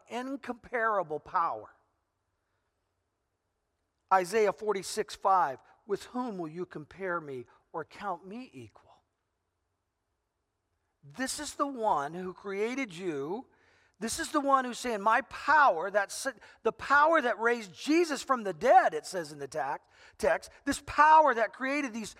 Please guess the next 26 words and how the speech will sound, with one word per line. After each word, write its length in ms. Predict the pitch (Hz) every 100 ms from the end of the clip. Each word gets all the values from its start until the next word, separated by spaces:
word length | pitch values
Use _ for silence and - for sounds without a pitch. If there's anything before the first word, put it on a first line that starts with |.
| -
solar 420 | - - 330 302
systems, 460 | 214 185 - 220 196
the 100 | 214
world, 480 | 190 254 302 226 220
the 100 | 208
earth, 260 | 254 285 226 220
our 100 | 220
universe. 840 | 226 330 285 151 135 196 - - _ _ _ _ _ _ _ _ _ _ _ _ _ _ _ _ _
The 80 | -
creator 500 | - 262 294 311 214
is 160 | 175 - -
your 300 | 175 254 302
Father 600 | - 196 160 156 208 - _ _
who 240 | - 269
loves 360 | 240 285 330 -
you, 260 | 139 147 - _ -
and 100 | 196
he 60 |
says, 300 | 226 220 180
"My 240 | 180 190 226
power 640 | - 214 202 151 123 113 _ _ _ _ _ _ _
is 100 | 135
available 540 | 135 127 135 127 101 82
to 80 | - _
you." 1120 | _ _ _ _ _ _ _ _ _ _ 95
Wow. 240 | 143 -